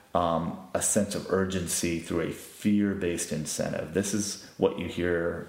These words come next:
um, a lot of politicians say, "We have a, this crisis, and I know the answer. We have a, this crisis, and we need this legislation that I want." So this idea of crisis is kind of the ultimate scarcity that you hear about. Another mechanism is regret.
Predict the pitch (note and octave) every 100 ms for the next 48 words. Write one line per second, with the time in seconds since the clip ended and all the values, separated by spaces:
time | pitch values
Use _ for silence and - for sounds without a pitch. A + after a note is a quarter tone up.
0 | - F2 E2 E2+ - - - - - -
1 | - - G2+ F2+ F2+ F2+ F2+ - E2+ D#2+
2 | D#2+ F#2 - - G2 F#2+ F#2+ F#2+ E2+ G#2
3 | A2 - A2 G#2 G#2 A2 G#2+ - - F#2+
4 | E2+ F2 E2+ E2+ - D#3+ A#2+ - - -
5 | - - F#2 F2 E2+ G2+ G2+ - F#2+ F#2+
6 | F#2 F2+ F#2 F#2 - F#2+ F2 E2+ E2+ F#2
7 | F#2 F#2+ - F2+ F#2 - A2+ - - E2
8 | D#2+ E2 E2+ - - - - - - -
9 | - A2+ A#2+ A#2 G2+ - - - F#2+ F#2
10 | - D#2 F2 D#2+ - F#2+ F2 E2 D#2 D#2
11 | - - E2+ D#2+ - E2 D#2+ - - F2
12 | D#2+ D#2+ D2+ - - - - - - -
13 | A#2 E3 B2+ F2+ - F2 E2+ F2 D#2 -
14 | - E2 - F2 E2 D#2+ -